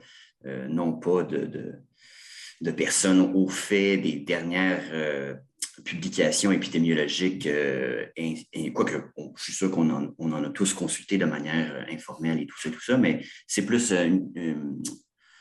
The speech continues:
c'est ça, ce qui a lancé mon, la, la conversation, c'était ça, là, c'était de dire, ben, qu'est-ce qui se dit, puis est-ce que ça a du sens, puis est-ce que ça, est-ce que ça tient debout, en quelque sorte. C'est dans ce sens-là, là,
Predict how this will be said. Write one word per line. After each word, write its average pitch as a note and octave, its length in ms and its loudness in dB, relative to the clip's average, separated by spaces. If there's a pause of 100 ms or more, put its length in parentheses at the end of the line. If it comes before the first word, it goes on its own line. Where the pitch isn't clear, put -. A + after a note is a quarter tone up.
(320)
c'est F#2 80 -8
ça, G2 120 2
ce F#2+ 60 -2
qui A2+ 100 2
a - 20 6
lancé G#2 340 4
mon, F#2 260 4 (120)
la, D#2+ 160 -4
la E2 100 -2
conversation, F#2 460 0
c'était F#2 240 -4
ça, F2+ 220 0
là, C#2+ 100 -2
c'était - 280 -6
de D#2+ 60 -10
dire, F2 260 -2
ben, D2+ 220 -2
qu'est-ce - 240 -2
qui F2+ 140 -10
se D#2+ 220 -10
dit, A#2+ 280 4
puis E2 320 -4
est-ce - 300 -8
que B2+ 420 2
ça F#2+ 300 -6
a D#2+ 60 -4
du - 160 -12
sens, G2 680 2
puis - 140 -20
est-ce - 120 -18
que E2 100 -6
ça, C2 260 -8
est-ce - 800 -20
que - 80 -12
ça - 140 -10
tient - 200 -2
debout, C#2+ 440 -8
en - 20 -16
quelque - 320 -18
sorte. - 220 -20
C'est - 100 -14
dans D#2+ 120 -2
ce - 100 -6
sens-là, D2+ 480 -4
là, - 80 -16